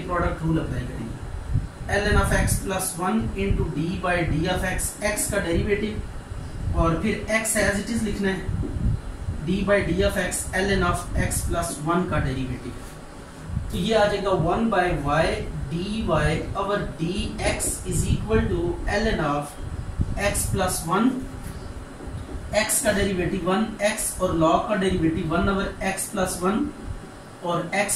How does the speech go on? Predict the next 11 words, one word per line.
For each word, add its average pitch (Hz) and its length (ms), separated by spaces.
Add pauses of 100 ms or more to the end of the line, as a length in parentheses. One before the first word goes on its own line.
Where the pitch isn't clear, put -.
(100)
plus 180 280
one 175 240
का 190 80 (220)
again 160 340
डेरिवेटिव 147 640
भी 160 240
लेना 127 280
है। 127 160 (840)
तो 180 60
ये 202 200
y - 140